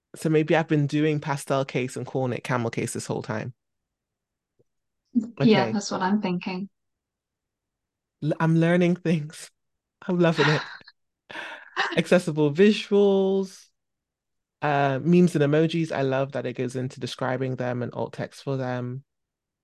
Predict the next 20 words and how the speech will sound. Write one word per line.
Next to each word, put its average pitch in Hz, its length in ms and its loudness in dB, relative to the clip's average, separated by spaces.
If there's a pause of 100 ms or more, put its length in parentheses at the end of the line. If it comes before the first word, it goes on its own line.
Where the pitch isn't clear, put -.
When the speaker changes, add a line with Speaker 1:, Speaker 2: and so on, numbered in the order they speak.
(920)
Speaker 1:
What 180 240 6
is 196 160 6
really 170 300 4
interesting 147 800 0
was 131 800 0 (1040)
a 151 100 6
lot 147 240 6
of, 151 160 4
like, 139 260 2
Domino's 131 640 -2
using 156 840 2 (1000)
emojis 147 880 4
to 160 160 -2
draw 131 360 0
an 131 180 0
image 131 720 0 (500)
is 131 180 -2
not 123 300 -2
accessible - 720 -6 (540)
because, 127 720 2